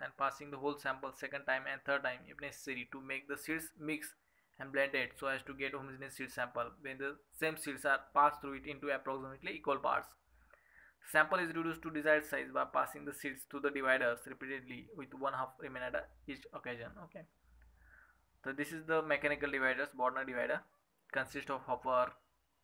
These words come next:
cone and series of baffles directing the seeds into two spots. The baffles are of equal size and equally spaced and every alternate one leading to one spot. They are arranged in a circle and are directly inward. A wall at the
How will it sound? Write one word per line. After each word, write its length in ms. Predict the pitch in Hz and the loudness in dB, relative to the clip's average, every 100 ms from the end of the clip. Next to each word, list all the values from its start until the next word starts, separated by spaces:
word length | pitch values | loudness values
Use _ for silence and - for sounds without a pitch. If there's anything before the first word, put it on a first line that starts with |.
| _ - | _ -8
cone 240 | 135 131 127 | 0 2 2
and 120 | 127 | 2
series 260 | - 127 | -4 -2
of 120 | 127 120 | 0 4
baffles 400 | 123 120 123 123 | 2 2 0 4
directing 460 | 127 123 - 131 | 4 4 -2 -14
the 40 | - | -10
seeds 240 | 127 120 | -12 -12
into 180 | 123 127 | -14 -10
two 100 | 135 | -10
spots. 420 | 131 131 147 - - _ _ - _ - | -4 2 2 2 -16 _ _ -20 _ -2
The 80 | 139 | 4
baffles 360 | 135 147 160 165 | 8 8 8 8
are 140 | 151 | 8
of 100 | 147 | 8
equal 260 | 151 151 147 | 4 2 6
size 200 | 147 139 | 4 4
and 80 | 135 | 0
equally 280 | 139 - 147 | -4 -4 -4
spaced 340 | 143 131 127 - | -2 -2 -4 -4
and 100 | 160 | -6
every 220 | 139 139 139 | -2 0 2
alternate 540 | 131 135 131 131 - - _ _ | 2 0 -2 -6 -10 -18 _ _
one 240 | 180 143 143 | 0 4 4
leading 280 | 139 135 135 - | 2 -4 -10 -8
to 60 | |
one 200 | 131 135 131 | -2 -2 -4
spot. 340 | - 123 - - | 0 2 2 0
They 60 | 131 | 2
are 180 | 127 - | 4 2
arranged 280 | 165 135 139 | -4 -2 -4
in 60 | 135 | -8
a 40 | |
circle 340 | - 131 - 131 | -2 -2 0 0
and 120 | 127 | 0
are 160 | 139 | 0
directly 340 | 135 127 127 131 | 4 4 2 -4
inward. 320 | 123 123 127 - _ _ _ _ - - - - | -8 -4 -4 -6 _ _ _ _ -20 -20 -6 0
A 60 | |
wall 260 | 147 170 180 - - _ - | 6 10 10 8 -10 _ 0
at 100 | 143 | 4
the 220 | 151 151 | 6 6